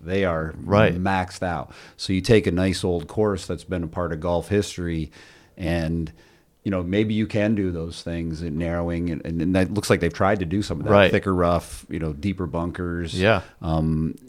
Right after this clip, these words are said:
Speaker 1: different, uh, you know, original greens that have more hole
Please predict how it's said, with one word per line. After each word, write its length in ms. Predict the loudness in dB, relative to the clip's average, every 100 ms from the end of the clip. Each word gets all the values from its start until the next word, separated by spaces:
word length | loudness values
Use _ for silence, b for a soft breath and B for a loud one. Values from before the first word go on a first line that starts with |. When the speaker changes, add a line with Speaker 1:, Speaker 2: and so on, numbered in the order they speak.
| -6
Speaker 1:
different, 500 | 0 0 2 -2 0
uh, 380 | 0 0 0 -2 -6 -14 _ _
you 80 | -8
know, 160 | -6 -6
original 400 | 0 0 2 0
greens 540 | -2 -2 0 0 0 -2
that 180 | -2
have 320 | -2 -4 -4 -6
more 420 | -4 -2 0 0
hole 320 | 0 0 -2